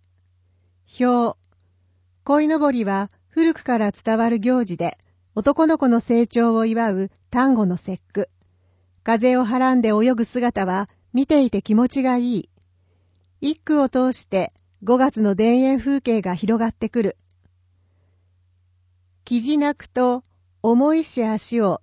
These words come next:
止めにけり。流す平田徳蔵。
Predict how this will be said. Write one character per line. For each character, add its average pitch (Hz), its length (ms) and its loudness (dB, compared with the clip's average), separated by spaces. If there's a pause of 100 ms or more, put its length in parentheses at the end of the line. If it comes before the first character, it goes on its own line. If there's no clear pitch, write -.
(120)
止 214 100 -2
め 226 180 4
に 233 120 2
け 196 180 -4
り。 165 180 -6 (920)
流 214 240 0
す 202 320 -4 (140)
平 233 260 0
田 240 140 -2
徳 214 240 -4
蔵。 190 340 -4